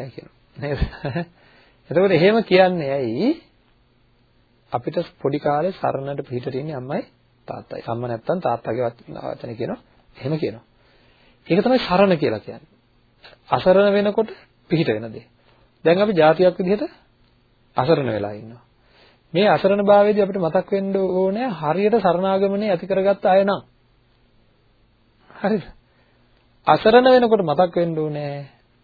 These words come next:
අපි සරණ ගිහිල්ලා තියෙන අය. අපි සරණ ගිහිල්ලා තියෙන්නේ බුද්ධ, ධම්ම, සංඝ කියන ත්‍රිවිධ රත්නය. එහෙනම් ඒ ධර්මය තුල තියෙන කාරණා නේද? ඒ කාරණා අපිට මතක් වෙන්න ඕනේ.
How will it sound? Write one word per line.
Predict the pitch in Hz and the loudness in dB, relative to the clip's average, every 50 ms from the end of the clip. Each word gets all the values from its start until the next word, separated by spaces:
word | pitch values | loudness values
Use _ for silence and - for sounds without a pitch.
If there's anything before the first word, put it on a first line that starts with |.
| _ - | _ -12
අපි | - 165 202 | -10 -10 -8
සරණ | 175 - 202 233 262 277 | -4 -2 -2 0 0 0
ගිහිල්ලා | 262 220 202 190 165 135 | 0 2 2 0 0 -2
තියෙන | - 117 113 117 | -4 -8 -10 -10
අය. | 113 110 120 | -12 -14 -16
අපි | 131 - 147 165 | -16 -12 -10 -6
සරණ | 175 - 170 165 196 | 0 0 0 0 0
ගිහිල්ලා | 208 208 214 220 214 | 0 0 0 0 0
තියෙන්නේ | 240 240 254 277 392 - - _ _ _ _ _ _ _ _ _ _ _ _ _ _ _ _ _ _ - | 0 -2 -2 -4 -6 -10 -14 _ _ _ _ _ _ _ _ _ _ _ _ _ _ _ _ _ _ -8
බුද්ධ, | 175 180 170 170 190 240 311 - - _ _ _ _ _ - | -6 -6 -4 2 2 2 2 2 -4 _ _ _ _ _ -8
ධම්ම, | 165 156 165 175 185 202 254 339 - - - _ _ - | -2 -2 0 0 -2 -4 -6 -8 -10 -12 -20 _ _ -18
සංඝ | - - 160 175 190 190 | -10 -8 -6 -4 -4 -4
කියන | 190 208 208 196 | -6 -6 -6 -6
ත්‍රිවිධ | 247 254 277 240 | -6 -4 -2 -2
රත්නය. | 156 127 - - 113 110 113 _ _ _ _ _ _ _ _ _ _ _ _ _ _ _ _ - | -2 -4 -4 -8 -16 -18 -18 _ _ _ _ _ _ _ _ _ _ _ _ _ _ _ _ -6
එහෙනම් | 147 151 160 160 160 - _ _ _ _ _ - | -4 -2 -2 -4 -4 -8 _ _ _ _ _ -2
ඒ | - 185 202 | 2 2 4
ධර්මය | 170 151 139 151 180 214 240 254 | 4 4 2 2 2 4 2 2
තුල | 240 269 254 | 2 2 -2
තියෙන | 254 247 254 247 226 | -2 -2 -2 -4 -4
කාරණා | - - 147 143 180 202 180 123 107 107 131 185 247 _ _ _ _ _ _ _ _ _ _ _ | -4 -2 -2 0 0 0 -2 -2 -6 -8 -8 -10 -12 _ _ _ _ _ _ _ _ _ _ _
නේද? | - 190 190 240 277 | -16 -14 -12 -12 -12
ඒ | 247 143 - _ _ _ _ _ _ _ _ _ _ _ _ _ | -12 -16 -18 _ _ _ _ _ _ _ _ _ _ _ _ _
කාරණා | - 131 131 139 151 170 180 170 | -10 -8 -8 -8 -8 -8 -10 -10
අපිට | 165 - - 311 _ _ _ _ _ _ _ _ _ _ _ _ | -12 -14 -18 -20 _ _ _ _ _ _ _ _ _ _ _ _
මතක් | - 175 175 233 220 - | -16 -14 -14 -12 -12 -10
වෙන්න | 196 151 131 127 | -12 -12 -12 -14
ඕනේ. | 120 120 127 _ | -18 -20 -20 _